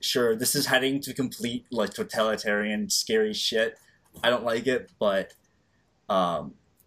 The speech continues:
like, I don't, this can't continue. This can't continue. I assume this virus is real. I personally haven't been infected, I assume, yet, but still, um,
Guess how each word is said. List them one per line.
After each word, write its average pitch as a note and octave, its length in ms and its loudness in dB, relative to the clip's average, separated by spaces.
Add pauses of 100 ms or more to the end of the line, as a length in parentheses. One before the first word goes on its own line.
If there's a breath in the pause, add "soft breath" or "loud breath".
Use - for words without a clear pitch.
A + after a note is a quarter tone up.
(500)
like, G#2+ 280 0
I A#2+ 120 4
don't, B2 240 0
this B2+ 160 -2
can't C3 260 0
continue. G#2+ 480 -2 (220)
This A#2+ 140 -6
can't B2 200 0
continue. A2 520 -2 (200)
I A2 80 2
assume C3 280 0
this A#2 120 -4
virus A2+ 340 0
is G2 200 -8
real. F#2 320 -2 (480)
I A#2 80 2
personally A2 360 -4
haven't G2 240 -2
been G2 140 -4
infected, F#2+ 400 -6 (260)
I G2+ 120 -2
assume, G2 320 -4
yet, G2 200 -2 (200 soft breath)
but - 240 0
still, A2 320 0 (1200 soft breath)
um, G2 480 0